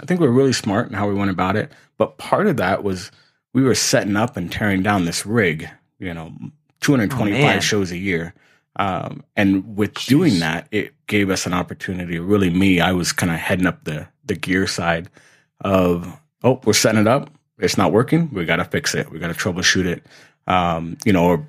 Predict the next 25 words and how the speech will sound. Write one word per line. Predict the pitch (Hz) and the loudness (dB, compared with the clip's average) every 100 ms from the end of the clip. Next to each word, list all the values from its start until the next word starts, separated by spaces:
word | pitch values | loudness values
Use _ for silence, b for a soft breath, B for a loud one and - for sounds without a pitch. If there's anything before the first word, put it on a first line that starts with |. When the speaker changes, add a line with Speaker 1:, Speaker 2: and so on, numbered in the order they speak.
| - | -12
Speaker 1:
gear's | 90 95 92 | 0 2 2
breaking, | - 104 95 95 90 | 0 0 2 0 0
we | 87 | 0
gotta | 85 - | 0 -2
improvise. | 85 85 82 82 82 85 | -4 -6 -6 -4 -2 -2
So | - 101 87 - b b b b _ _ _ - | -2 -2 -4 -6 b b b b _ _ _ 0
while | 120 117 | 2 4
my | 107 98 95 - _ _ _ | 2 0 -2 -8 _ _ _
church | - - 165 156 151 - - | -6 0 2 2 -2 -8 -8
tech | - 139 127 - | -2 0 0 -4
started, | - - 120 117 143 104 190 | -6 0 2 4 2 0 -2
you | - | 0
know, | 117 110 101 | 2 2 0
um, | 98 104 - | -4 -8 -8
kind | - 113 | -2 0
of | 101 | 0
my, | 92 | 0
my | 113 95 | 0 0
genesis | - 120 117 - 95 - | 2 2 2 0 -2 -2
into | 107 110 98 | -2 0 0
it | 85 | 0
was | 95 85 | -2 -2
with | 92 - _ _ | -6 -6 _ _
bass | 110 104 | 0 0
guitar, | - - - 123 101 95 95 | -2 -8 0 2 4 2 -2